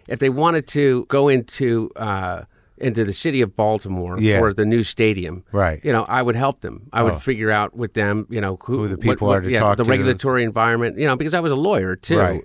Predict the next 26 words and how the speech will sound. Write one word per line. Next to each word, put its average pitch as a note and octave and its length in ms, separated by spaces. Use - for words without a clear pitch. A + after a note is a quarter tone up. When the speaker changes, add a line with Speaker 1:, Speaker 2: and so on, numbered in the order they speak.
Speaker 1:
And A#2 220
so, A2+ 420
you B2 120
know, G2 120
who D3+ 160
are D3+ 60
the A2+ 80
people A#2+ 240
to G2+ 80
talk D3 320
to? C#3 220
What A2 180
are G2+ 60
the F#2+ 80
regulatory B2+ 640
hurdles? A#2 520
Speaker 2:
But F#3 100
at F3 80
this G#3+ 140
Speaker 1:
Yeah. F2+ 60
Speaker 2:
point, E3+ 280
like, C#3 220
are C3+ 100
you A#2 360
feeling C3 340
Speaker 1:
Sober. A2+ 360